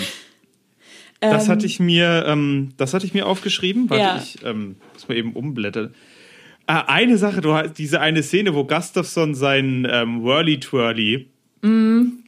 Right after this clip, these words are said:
Speaker 2: wo er den
Speaker 1: Da hätte es ja
Speaker 2: vorführt.
Speaker 1: auch, da hätte es ja auch klar sein sollen, dass das in, äh, Großbritannien gespielt wird. Whirly-twirly ist so ein britisches Wort.
Speaker 2: Right?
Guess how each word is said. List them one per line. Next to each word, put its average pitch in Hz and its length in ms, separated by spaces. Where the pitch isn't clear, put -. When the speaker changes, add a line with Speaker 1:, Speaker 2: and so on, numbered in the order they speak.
Speaker 2:
wo 202 80
er 196 80
den 202 100
Speaker 1:
Da 117 80
hätte 220 200
es 135 40
ja 107 120
Speaker 2:
vorführt. - 340
Speaker 1:
auch, - 0
da 127 100
hätte 139 160
es 151 80
ja 123 80
auch 127 200
klar 107 200
sein 101 220
sollen, 98 260
dass 98 160
das 101 220
in, 95 300
äh, 95 300
Großbritannien 104 540
gespielt 110 220
wird. 120 140
Whirly-twirly 208 1040
ist - 260
so 185 380
ein 180 200
britisches - 680
Wort. 131 140
Speaker 2:
Right? 320 600